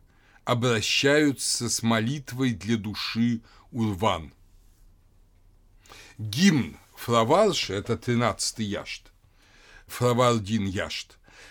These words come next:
Это самый после Алмуст Яж-, Яшта, первого Яшта, самый читаемый и очень большой гимн, самый большой Яшт Авесты.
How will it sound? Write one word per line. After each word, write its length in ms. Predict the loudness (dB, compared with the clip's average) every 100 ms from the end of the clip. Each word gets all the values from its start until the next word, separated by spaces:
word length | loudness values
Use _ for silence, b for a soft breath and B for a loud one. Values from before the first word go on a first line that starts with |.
| B
Это 460 | 0 4 2 2 -4
самый 920 | -12 -8 0 4 4 4 0 0 0 0 _
после 520 | -2 -2 -2 -2 -2
Алмуст 640 | 0 0 0 0 -4 -8
Яж-, 480 | -4 -2 -2 -6 -8
Яшта, 640 | -2 0 0 -4 -8 -10 B B B _
первого 380 | -4 -4 -6 -8
Яшта, 440 | -10 -8 -10 -6
самый 500 | -4 2 2 2 0
читаемый 840 | -4 -10 -4 -2 0 0 0 0
и 100 | -2
очень 340 | -6 -8 -10 -8
большой 580 | -10 -10 -6 -2 -2 -6 B B B B
гимн, 480 | -4 0 0 -2 -12 b b b
самый 300 | -4 -2 -2
большой 340 | -4 -2 -2
Яшт 580 | -2 -2 -2 -4 -10 -18 -18
Авесты. 640 | -10 -6 -4 -4 -8 -14